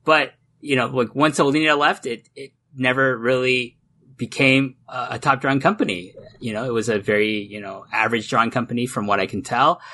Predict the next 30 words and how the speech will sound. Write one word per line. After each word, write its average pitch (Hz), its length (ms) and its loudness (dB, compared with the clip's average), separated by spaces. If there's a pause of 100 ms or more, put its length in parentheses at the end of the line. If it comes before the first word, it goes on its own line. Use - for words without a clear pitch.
(320)
Hayabusa, 196 680 2 (640)
very 185 220 4
good 202 160 2
wrestler, 170 540 2 (120)
very 147 240 4
influential, 135 540 4
but 123 240 2
he 190 100 4
wasn't, 214 360 4
like, 147 340 2
a 113 80 -2
worker 127 720 4 (420)
like, 113 320 -2 (180)
like 107 240 -8
Jushin 117 320 -4
Thunder 98 300 -4
Liger 123 280 0
was. 127 280 2
He 95 120 -10
was 95 260 -4
never 101 380 -2
a 98 120 -8
worker 107 480 2
like, 98 400 -2 (240)
you 104 140 -6
know, 95 480 -4 (300)
Koji - 280 0
Kanemoto 131 500 2
was, 127 280 2
or, 98 580 -4